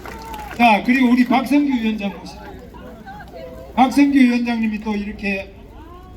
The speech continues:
지역 발전을 위해서 애를 많이 쓰고 계시죠. 예, 감사합니다. 자, 그래서 오늘 제가 우선에, 에, 우리 논산 시민 여러분들에게 그동안 우리가 계엄이다, 탄핵이다, 경제도 어렵고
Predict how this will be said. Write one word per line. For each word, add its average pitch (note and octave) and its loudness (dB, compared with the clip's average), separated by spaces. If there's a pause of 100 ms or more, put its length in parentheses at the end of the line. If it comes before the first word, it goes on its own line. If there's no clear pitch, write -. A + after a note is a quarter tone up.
(460)
지역 B3 4
발전을 A#3 2
위해서 G#3 2
애를 A3 2
많이 G#3 2
쓰고 G#3+ 0
계시죠. G3 -2 (280)
예, E3+ -4
감사합니다. - -2
자, A3+ 4 (680)
그래서 B3+ 2
오늘 B3 2
제가 A3+ 4
우선에, A3 0 (720)
에, F#3 -10
우리 A3 2
논산 A3 6
시민 A#3+ 4
여러분들에게 G#3 0 (420)
그동안 A#3+ 4
우리가 G3+ -4
계엄이다, G#3+ 2 (180)
탄핵이다, G#3+ 0 (100)
경제도 G3+ -2
어렵고 F#3+ -6